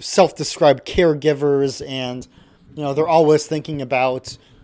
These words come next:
what to do about the children and what should the children do and how will such and such affect the children if they don't have free lunch and at school and if they don't have any daycare or whatever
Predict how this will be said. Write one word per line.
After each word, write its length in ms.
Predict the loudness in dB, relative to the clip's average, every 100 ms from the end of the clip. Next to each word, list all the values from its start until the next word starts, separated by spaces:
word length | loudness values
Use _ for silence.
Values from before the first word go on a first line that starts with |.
| _ _
what 180 | -2 -2
to 80 | -2
do 160 | 0
about 260 | 2 2 2
the 80 | -2
children 560 | -4 0 2 2 -2
and 200 | -4 -4
what 160 | -4 -4
should 200 | -4 -4
the 80 | -4
children 760 | -6 -4 0 -2 -2 -8 -12 -16
do 400 | -4 0 2 2
and 340 | 0 -4 -10 -14 -20 _ _
how 180 | -4 0
will 320 | 0 -2 -4 _
such 320 | -8 -2 -2 -2
and 100 | -10
such 540 | -10 -8 -4 -4 -4
affect 460 | -12 -4 -6 -6 -8
the 200 | -8 -8 -8
children 420 | -2 0 0 -4
if 120 | -4
they 140 | -4
don't 260 | -4 -4 -6
have 400 | -10 -8 -8 -12 _ _ _ _ _ _
free 540 | _ -6 0 0 0 -6 -6
lunch 380 | -2 -2 -4
and 480 | -8 -8 -12 -16 -20 _ _ -6
at 180 | -4 -4
school 600 | -10 -2 2 4 4 2
and 280 | -4 -8
if 120 | -10 -6
they 120 | -4
don't 280 | -4 -6 -12
have 240 | -12 -8 -6
any 160 | -8
daycare 800 | -8 -4 -4 -4 -4 -2 -2 -2
or 260 | -4 -6 -10 _ _ _ _ _ _ _
whatever 640 | -6 0 0 0 -2 -4